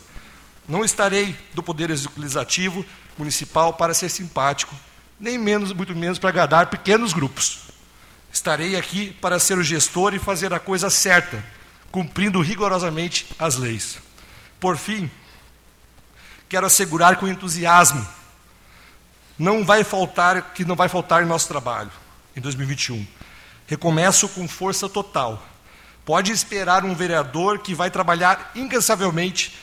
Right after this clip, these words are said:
à busca de uma cidade mais justa, mais humana e mais feliz. Esta será a minha missão. Não medirei esforço para transform-,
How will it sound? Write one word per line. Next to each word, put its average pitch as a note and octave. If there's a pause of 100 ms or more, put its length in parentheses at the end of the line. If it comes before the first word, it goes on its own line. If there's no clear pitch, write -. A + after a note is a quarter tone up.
(180)
à D#3+
busca F#3
de F#3
uma G3
cidade E3
mais E3
justa, D3 (240)
mais F#3
humana F3+ (220)
e E3
mais F3
feliz. D3+ (500)
Esta F#3
será F3+
a F3+
minha G#3
missão. D3+ (1120)
Não D#3
medirei F3+
esforço G3
para F#3+
transform-, F3+